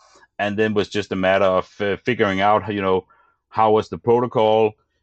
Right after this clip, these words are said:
When you press internal, external sync, the monitor sends this command and the, uh, card responds with this, and then sets a signal high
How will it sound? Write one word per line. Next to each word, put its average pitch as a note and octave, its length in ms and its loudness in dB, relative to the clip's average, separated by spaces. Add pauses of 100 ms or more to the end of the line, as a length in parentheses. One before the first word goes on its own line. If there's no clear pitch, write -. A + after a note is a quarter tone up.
(140)
When G2 180 -6
you G2+ 140 -6
press G#2+ 400 -2
internal, A2 500 -2
external G#2+ 400 -4
sync, A2+ 560 -6
the F#2 80 -6
monitor G2+ 400 -4
sends G2+ 320 -4
this A2+ 220 -4
command G#2+ 480 -2
and F2+ 200 -4
the, F#2 320 -2
uh, F2+ 360 0
card G2+ 320 0
responds G2 400 -4
with F2 100 -4
this, A2 280 -2
and F#2 140 -8
then F#2 220 -4 (640)
sets - 380 -2
a F2+ 220 2
signal F#2 400 -4
high A#2 380 2